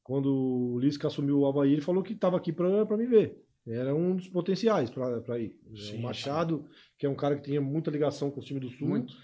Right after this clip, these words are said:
Speaker 1: Provavelmente, se ele me compra na época, ele me botaria num
Speaker 3: Não,
Speaker 1: desses.
Speaker 3: com certeza
Speaker 1: Ou no
Speaker 3: absoluta,
Speaker 1: Grêmio ou no
Speaker 3: estaria
Speaker 1: Inter. Eu
Speaker 3: um
Speaker 1: ia,
Speaker 3: dos dois.
Speaker 1: eu ia um dos dois. Então, assim, tinha a questão do Marco Aurélio Cunha, que tava aqui. Ele queria que ficasse o Figueirense, mas ele tinha também uma ligação com São Paulo.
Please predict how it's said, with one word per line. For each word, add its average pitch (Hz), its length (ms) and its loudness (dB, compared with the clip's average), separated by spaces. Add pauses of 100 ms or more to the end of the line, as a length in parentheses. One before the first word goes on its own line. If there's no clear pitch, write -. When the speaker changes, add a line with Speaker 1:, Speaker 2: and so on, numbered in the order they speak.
(140)
Speaker 1:
Provavelmente, 185 600 6
se 185 100 4
ele 180 100 4
me 175 100 2
compra 185 360 4
na 170 180 2
época, 175 240 2
ele 208 60 0
me 220 100 0
botaria 233 460 4
num 247 80 -2
Speaker 3:
Não, 254 60 -2
Speaker 1:
desses. 233 300 4
Speaker 3:
com - 80 -20
certeza 135 360 -2
Speaker 1:
Ou 196 60 6
no 214 60 8
Speaker 3:
absoluta, 190 300 10
Speaker 1:
Grêmio 240 160 10
ou 240 60 12
no 254 140 8
Speaker 3:
estaria 202 260 8
Speaker 1:
Inter. 104 60 -4 (240)
Eu 143 100 4
Speaker 3:
um 160 40 6
Speaker 1:
ia, 170 100 8
Speaker 3:
dos - 80 0
dois. 156 260 0
Speaker 1:
eu 160 140 4
ia 180 220 6
um 156 100 2
dos 214 120 2
dois. 190 360 6 (520)
Então, 127 240 0
assim, 139 220 -2
tinha 151 220 2
a - 40 4
questão 180 340 2
do 185 760 4
Marco 175 220 0
Aurélio 185 200 4
Cunha, 196 260 4
que 185 80 -2
tava 196 140 2
aqui. 185 380 0 (400)
Ele 127 160 -2
queria 143 600 4
que 139 100 0
ficasse 143 300 -2
o 143 40 -6
Figueirense, 147 420 0
mas 185 180 2
ele 190 100 -2
tinha 202 200 0
também 196 220 2
uma 202 120 2
ligação 196 380 2
com 160 60 -12
São 202 160 -2
Paulo. 180 400 2